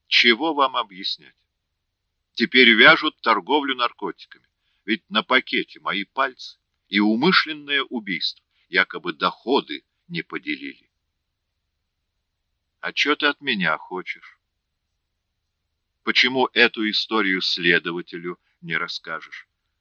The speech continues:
А чего ему рассказывать, когда он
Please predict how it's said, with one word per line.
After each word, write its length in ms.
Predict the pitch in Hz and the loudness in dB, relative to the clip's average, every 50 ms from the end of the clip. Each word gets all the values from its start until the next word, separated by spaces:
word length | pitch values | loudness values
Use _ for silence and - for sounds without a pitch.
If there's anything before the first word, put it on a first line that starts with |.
| _ _ _ _ _ _ _ _ _ | _ _ _ _ _ _ _ _ _
А 80 | 82 - | -12 -4
чего 520 | - - - 90 87 - - 101 131 131 | 0 2 2 2 2 0 2 2 4 4
ему 320 | 127 120 104 104 120 127 120 | 4 0 -2 -2 -2 -2 -2
рассказывать, 800 | 120 117 - - - 123 139 139 131 120 120 113 104 92 - - | -2 -2 -2 -2 0 2 2 2 2 0 -4 -6 -6 -6 -8 -6
когда 440 | - 95 85 76 - 101 107 110 | -6 -6 -6 -4 -2 -2 0 0
он 340 | - 98 104 104 101 92 - | 0 -2 -4 -4 -4 -6 -8